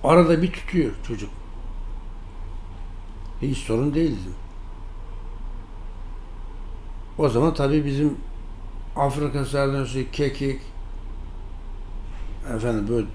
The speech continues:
donanımlı değildik. Zencemay verdim sadece, sarımsaklı limon suyu. Altını ıslanan çocuğa sarı kanto, şey, sarı kantonun altın başa özel bir çay.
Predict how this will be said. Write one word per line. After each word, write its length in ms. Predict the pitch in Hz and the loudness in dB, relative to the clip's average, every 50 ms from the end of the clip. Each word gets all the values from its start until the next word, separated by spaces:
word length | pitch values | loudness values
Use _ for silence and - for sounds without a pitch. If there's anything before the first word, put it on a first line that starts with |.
| - - - | -6 -2 0
donanımlı 500 | 117 120 123 120 113 107 104 120 151 151 | 2 2 2 4 2 2 2 2 2 2
değildik. 480 | 139 135 113 98 110 - - - - - - - - - - - - - - - - - - - - - - - - - - - - - - | 2 2 0 0 -2 -4 -6 -8 -8 -8 -8 -8 -8 -8 -8 -8 -8 -6 -6 -6 -6 -6 -6 -4 -6 -6 -6 -6 -6 -6 -6 -6 -6 -6 -4
Zencemay 680 | 135 139 160 208 220 220 190 208 208 202 190 165 147 131 | 2 10 12 12 12 12 12 10 10 12 12 10 10 8
verdim 320 | 127 123 117 107 107 104 | 6 4 4 0 -2 -2
sadece, 440 | - - 147 151 131 135 - 113 120 | 0 2 2 4 4 2 0 -4 -4
sarımsaklı 680 | - - - 170 175 175 151 139 165 147 156 170 160 | -2 4 6 8 8 8 6 4 4 4 6 6 6
limon 260 | 156 151 147 139 135 127 | 6 4 4 2 0 -2
suyu. 240 | - - - 131 - - - - - - - - - - - - - - - - - - - - - - - - - - - - - - - - - - - - - - - - - - - - - - - - - - - - - - - - - - | -2 -4 -4 -6 -6 -6 -8 -8 -8 -8 -8 -6 -6 -6 -6 -4 -6 -4 -4 -4 -4 -4 -6 -6 -6 -8 -10 -10 -10 -10 -8 -8 -8 -8 -8 -8 -8 -8 -8 -8 -10 -8 -8 -8 -8 -8 -8 -6 -6 -6 -6 -6 -6 -8 -8 -8 -8 -10 -10 -10 -6 0
Altını 420 | 147 151 170 180 180 190 185 196 190 | 4 8 8 8 8 8 8 10 8
ıslanan 360 | 165 - - 175 170 175 170 | 8 6 6 6 8 8 8
çocuğa 380 | 170 - 170 143 156 170 175 165 | 6 4 2 4 6 6 6 6
sarı 340 | 165 - - 160 160 156 | 4 2 2 4 4 4
kanto, 360 | - 147 139 135 123 117 127 117 | 2 2 0 0 -2 -2 -4 -4
şey, 180 | - 127 120 104 101 - | -4 -2 -4 -4 -4 -2
sarı 180 | 131 143 147 139 | -2 -2 -2 -2
kantonun 480 | 123 127 123 107 - - 135 139 135 | -2 -2 -2 -4 -2 -4 -2 -2 -2
altın 360 | - 131 127 117 - 135 120 | -2 -2 -2 -2 -2 -2 0
başa 260 | 110 104 95 - 104 104 104 - - - - - - - - - - - - - - - | 0 -2 -2 -2 -4 -4 -6 -6 -6 -6 -6 -6 -6 -4 -4 -4 -4 -6 -8 -8 -4 0
özel 300 | - 120 107 127 117 113 | 0 2 4 4 4 4
bir 100 | 104 98 | 2 2
çay. 200 | - - 92 | 0 0 0